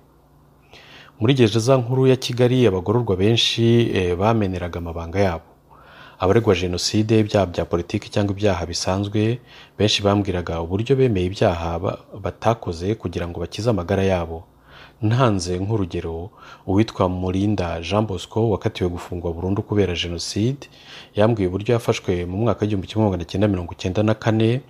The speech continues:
afashwe n'ingabo za F P R, ari kumwe n'itsinda rinini ry'abahutu, eh, b'i Kigali. Bajyan-, bajyanywe n'ikamyo mu kigo cya gisirikare cy'abarinda perezida,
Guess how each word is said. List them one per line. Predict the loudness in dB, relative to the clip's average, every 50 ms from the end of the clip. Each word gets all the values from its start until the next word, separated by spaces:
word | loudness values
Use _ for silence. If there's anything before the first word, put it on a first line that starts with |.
| -18 -20 -20 -18 -18 -14 -8
afashwe | -8 -4 -2 -2 -2 0 0 2
n'ingabo | 2 2 2 2 0 -2 -2 -4
za | -4 -2 -2 -2
F | -2 -2 -4 -2
P | 0 4 4 6 4 4
R, | 2 0
ari | -2 -2
kumwe | -4 -2 0 0 2 2
n'itsinda | 2 0 0 -2 -2 -2 -2 -2 -4
rinini | -4 -2 2 2 2 2 2 0 -4
ry'abahutu, | -2 0 2 2 2 0 -2 -6 -10 -8 -4 0 2 2 2 2 0 -2 -4 -4
eh, | -4 -2 -2
b'i | -4
Kigali. | -2 -2 -4 0 0 0 0 0 -4 -8 -12 _ _ _ -20 -18 -16 -16 -16 -16 -18 -20 -10 _ 2
Bajyan-, | 4 4 4 4 2 2 2 0 -4 -6 -4
bajyanywe | -2 0 0 0 0 0 -2 -2 -2 -4 -6 -6 -6 -6 -4 -4 -4 -4
n'ikamyo | 0 0 -2 -2 -2 -4 -4 -4 -2 -2 0 0
mu | 0 -2 -4
kigo | -6 -6 -4 -4 -2
cya | -2 -2 -2
gisirikare | -2 -4 -8 -10 -10 -10 -12 -14 -10 -8 -6 -4 -2 -2 -2 -2 -4 -6 -6 -8 -4
cy'abarinda | -2 0 0 2 0 0 0 -2 -4
perezida, | -6 -6 -8 -6 -6 -6 -2 0 0 2 2 0